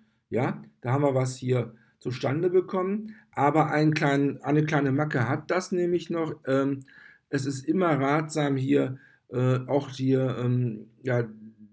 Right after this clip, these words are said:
diese Datei wieder zu schließen durch F-Close. Das sollte man nie vergessen, F P. Und, ähm,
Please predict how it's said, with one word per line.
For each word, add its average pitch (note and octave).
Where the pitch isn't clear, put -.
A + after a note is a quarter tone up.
diese C3
Datei B2+
wieder B2+
zu B2
schließen D#3+
durch C3
F-Close. C3
Das C3+
sollte D3
man C3+
nie C#3
vergessen, C3
F B2+
P. D3+
Und, D3
ähm, C#3